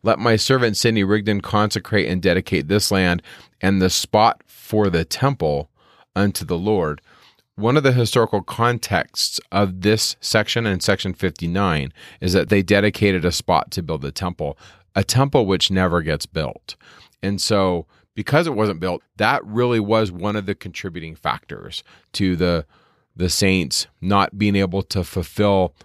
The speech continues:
the promises that were in this section. And so there's a lot going on in twenty-nine through thirty-three, and I like to read those verses using John Corrill as one of those historical references as a frame to see them,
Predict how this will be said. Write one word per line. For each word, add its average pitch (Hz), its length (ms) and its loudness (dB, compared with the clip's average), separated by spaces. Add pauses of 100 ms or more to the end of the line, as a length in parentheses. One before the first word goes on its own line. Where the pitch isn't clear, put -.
(100)
the 92 100 -2
promises 78 880 -4 (240)
that 80 180 0
were 85 160 -4
in 78 240 -6
this 73 160 -6
section. 64 540 -8 (260)
And 101 140 -6
so 123 100 2
there's 131 180 4
a 131 60 4
lot 113 460 2
going 101 280 2
on 92 200 0
in 80 80 -6
twenty-nine 82 480 -6
through 80 140 -10
thirty-three, 76 720 -6 (320)
and 98 120 0
I 104 100 2
like 113 260 2
to 98 240 2 (100)
read 123 540 0
those 104 240 2
verses 82 760 -2 (220)
using 104 480 0 (100)
John 107 360 2
Corrill 107 440 2
as 95 220 2
one 95 320 0
of 104 100 2
those 92 280 2
historical 90 640 0
references 90 640 0
as 87 200 -2
a 80 100 -2
frame 98 720 0
to 87 140 -2
see 98 320 2
them, 123 360 0